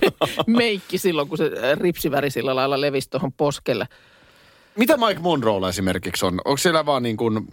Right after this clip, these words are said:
Speaker 2: mikä se kajaali on, mistä aina puhutaan?
Speaker 1: No se on just tämä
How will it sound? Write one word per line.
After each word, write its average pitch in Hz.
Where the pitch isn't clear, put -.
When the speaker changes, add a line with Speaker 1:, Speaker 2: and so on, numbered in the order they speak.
Speaker 2:
mikä 180
se 160
kajaali 85
on, 64
mistä -
aina 69
puhutaan? -
Speaker 1:
No 220
se 247
on 156
just 156
tämä 131